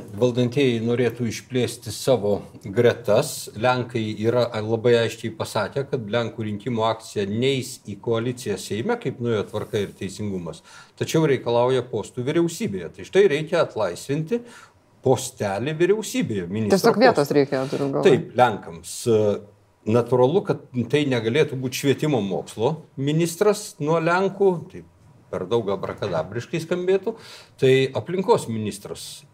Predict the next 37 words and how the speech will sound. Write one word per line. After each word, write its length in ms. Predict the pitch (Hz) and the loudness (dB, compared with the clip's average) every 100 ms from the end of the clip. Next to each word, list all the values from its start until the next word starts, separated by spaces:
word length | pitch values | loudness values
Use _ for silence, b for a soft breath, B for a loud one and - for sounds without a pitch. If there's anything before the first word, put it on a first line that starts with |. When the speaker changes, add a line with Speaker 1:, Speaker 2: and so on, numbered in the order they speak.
| - - | -12 -2
Speaker 1:
palaisvina 560 | 110 113 95 - 95 92 | 0 2 0 -6 -6 -4
vietą. 380 | 95 98 - - B B B B | -4 -6 -6 -12 B B B B
Tiesa, 240 | - 139 131 | -4 0 0
pats 300 | 131 - - | 0 -4 2
to 80 | 120 | 2
nežinodamas, 800 | 101 92 92 143 233 220 202 180 | 2 -4 0 4 4 4 0 -2
kokia 300 | 131 117 131 | -2 0 -2
čia 140 | - 117 | -2 0
jo 140 | 110 | 0
lemtis 480 | 92 95 92 - 220 - | 0 -4 -4 -6 -6 -6
ir 140 | 147 | -6
panašiai. 400 | - 139 135 95 82 | -4 -4 -2 -6 -4
Tačiau 260 | 127 196 185 | -2 2 2
neatmetu 480 | 160 139 151 147 | 2 0 -2 -4
ir 140 | 156 139 | -4 -4
kitos 300 | - 143 107 | -2 -2 0
galimybės, 480 | 135 165 208 101 101 | -2 0 -2 -2 -4
kam 220 | - 131 | -2 0
dar 160 | 120 117 | 0 0
reikalinga, 640 | 113 - 127 131 120 120 | -2 -4 -2 0 2 2
mm, 800 | 104 101 104 104 101 104 101 92 | 0 -6 -8 -6 -2 -2 -2 -4
Liana 460 | 101 120 123 117 113 | -4 0 2 0 -2
Ruokytė 460 | 113 110 131 120 110 B B B B 110 | -4 -6 -6 -4 -4 B B B B 2
Jonson, 540 | 117 101 92 151 185 190 B B B B B | 4 4 0 0 0 -4 B B B B B
ar 300 | 95 95 - 82 | -6 -6 -6 -4
Johnson, 480 | 90 113 143 180 175 | 0 0 0 -4 -4
berods 340 | 113 101 90 - | -4 -6 -8 -4
Johnson. 460 | 110 131 160 202 196 - | -2 -2 0 0 -2 0
Speaker 2:
Gal 200 | 202 190 | 4 6
čia 140 | 180 | 4
Speaker 1:
Tai 80 | 202 | 6
Speaker 2:
priežastis, 420 | 175 165 170 254 | 6 4 4 4
dėl 160 | 170 151 | 4 4
ko 140 | 165 | 2
atleido, 400 | 151 185 208 151 | 2 2 2 0
kad 240 | 139 147 160 | -2 0 2
nežino, 300 | 156 185 | 4 6